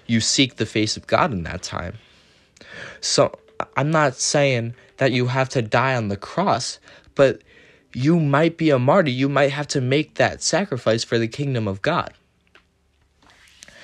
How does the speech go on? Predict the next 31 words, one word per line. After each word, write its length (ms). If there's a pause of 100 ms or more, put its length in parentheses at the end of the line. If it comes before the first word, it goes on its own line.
(160)
That's 220
just 220
one 280
example 800 (240)
of 140
a 60
sacrifice, 800 (720)
like 180
Jesus 560 (100)
made 280
that 180
sacrifice 640
of 100
dying 280
on 140
the 60
cross. 540 (580)
And 100
Moses 540
made 260
that 160
sacrifice 640
of 80
not 280
living 260
in 100
Pharaoh's 420
household. 540 (600)
And 200
the 60
s-, 360